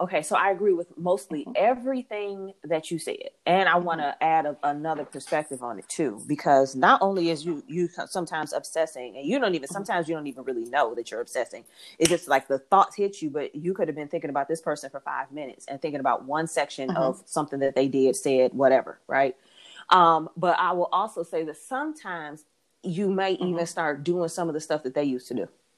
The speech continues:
Speaker 1: Um, and you be like, "I didn't used
Speaker 2: Mm-hmm.
Speaker 1: to do that. When did I start doing this mess?"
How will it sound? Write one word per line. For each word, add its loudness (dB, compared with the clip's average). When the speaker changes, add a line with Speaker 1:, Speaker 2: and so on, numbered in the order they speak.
Speaker 1:
Um, 8
and -2
you -2
be 0
like, -2
"I -16
didn't -2
used -6
Speaker 2:
Mm-hmm. -8
Speaker 1:
to -2
do 0
that. -4
When -6
did -6
I -12
start -2
doing -2
this 0
mess?" -12